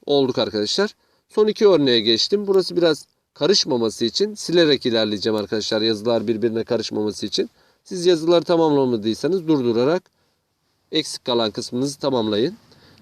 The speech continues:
Buradaydım. Yedi tam iki bölü yirmi dörtte. Okunuşunu yazıyorum. Tam kısmını önce yazıyoruz. Yedi tam. Burada y-, y-, y'yi büyük yazalım. Şöyle sildim arkadaşlar.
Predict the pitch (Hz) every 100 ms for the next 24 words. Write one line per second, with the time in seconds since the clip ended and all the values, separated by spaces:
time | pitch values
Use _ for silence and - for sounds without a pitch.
0 | _ 220 190 147 117 160 175 165 160 156
1 | 135 135 120 110 110 104 104 101 - 160
2 | 190 - 160 196 180 180 151 110 123 160
3 | 185 170 165 - - 131 123 113 113 107
4 | 104 110 143 - 113 117 139 139 120 123
5 | 190 _ _ _ _ _ _ _ _ _
6 | _ _ _ _ _ _ _ _ _ _
7 | _ _ _ 123 113 117 113 - - 107
8 | 85 - _ _ _ _ _ 107 107 107
9 | 110 104 110 - 104 95 101 110 131 -
10 | 113 107 104 - - 104 107 107 104 -
11 | - 127 -